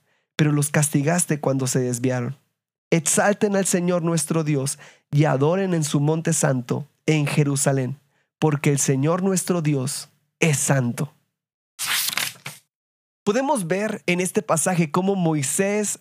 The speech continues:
Aarón y Samuel invocaron en su momento al Señor, pidiendo ayuda, y Dios les respondió.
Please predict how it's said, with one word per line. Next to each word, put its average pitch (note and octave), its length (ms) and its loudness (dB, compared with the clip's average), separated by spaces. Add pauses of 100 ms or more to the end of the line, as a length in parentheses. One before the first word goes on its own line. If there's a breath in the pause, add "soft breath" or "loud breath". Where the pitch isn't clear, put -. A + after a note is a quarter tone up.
(140)
Aarón F3 640 2
y F3+ 100 4
Samuel F3+ 800 0
invocaron F#3+ 920 0
en E3+ 180 0
su D#3 160 0
momento D3+ 460 0
al E3 100 2
Señor, D3 480 -2 (320 soft breath)
pidiendo E3 500 2
ayuda, G#3 600 0 (300)
y B3 480 0
Dios E3 580 0
les D3 160 0
respondió. C3 580 -4